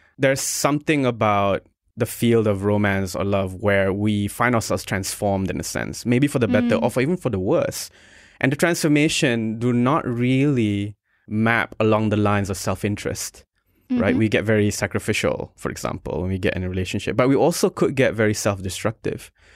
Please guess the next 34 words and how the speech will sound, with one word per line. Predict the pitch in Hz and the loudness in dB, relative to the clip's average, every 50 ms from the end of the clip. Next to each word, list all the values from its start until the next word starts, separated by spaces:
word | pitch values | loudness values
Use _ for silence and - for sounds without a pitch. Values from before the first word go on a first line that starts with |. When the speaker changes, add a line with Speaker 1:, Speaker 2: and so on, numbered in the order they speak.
| - - _ - | -20 -20 _ -8
Speaker 1:
right? | - 87 90 104 120 - - | -2 0 2 2 0 0 -2
So | - 110 | -4 -2
sometimes | - - 107 107 - 110 104 104 98 | 0 0 0 0 2 2 0 2 0
we | 101 95 | -2 -2
choose | - - 107 98 92 | -2 -2 -2 -2 0
bad | 90 101 - - | 0 0 0 0
partners, | - - 117 - - 95 71 - - - - - - 254 | 0 0 0 0 0 -2 -2 -4 -6 -8 -10 -6 -2 -2
Speaker 2:
Mm-hmm. | 247 226 202 | 0 0 2
Speaker 1:
uh, | - 190 | 0 0
and | - - 107 104 | 2 2 0 0
we | 107 104 | 0 0
choose | - - 123 104 | 0 0 0 2
bad | 104 110 - - | 0 0 0 0
partners | 117 92 73 113 107 101 - | -2 -2 0 0 -2 -2 -2
again, | - 104 95 90 104 98 98 101 95 | -6 -6 -2 0 0 0 0 -2 -2
<laughs> | - 107 | -4 -2
again, | 95 117 104 98 120 113 | 0 0 -2 -2 0 0
and | 151 131 | 0 0
again. | 113 127 - - - - - 147 139 - _ - - - - - - - - - | 0 -2 -8 -10 -6 -2 0 0 0 -2 _ -20 -20 -18 -18 -18 -18 -18 -14 -8
How | - - 165 156 | -2 0 0 0
would | 160 147 131 135 139 127 110 117 | 0 0 0 0 0 0 0 0
you | 127 123 | 0 0
explain | 113 - - - - 113 117 123 117 | 0 -2 -4 -2 0 2 2 4 2
that | 104 76 | 2 2
in | 98 101 | 2 0
the | 95 | 0
evolutionary | 98 95 95 101 104 98 - - 98 92 92 92 | 0 0 0 0 0 0 0 -2 -2 -2 -2 -4
framework? | - - 98 92 98 98 87 85 - - - | -4 -2 -2 -2 0 0 0 -2 -2 -2 -2
You | 107 | -2
know, | 101 104 104 80 | 0 0 0 0
relationships | 101 113 117 127 135 - 156 131 - 117 110 | 2 2 4 4 4 2 2 2 2 2 2
that | 120 - 107 | 0 0 2
don't | 120 123 - - | 0 0 0 0
work. | 117 82 - - - - - | 0 -2 -2 -4 -8 -14 -20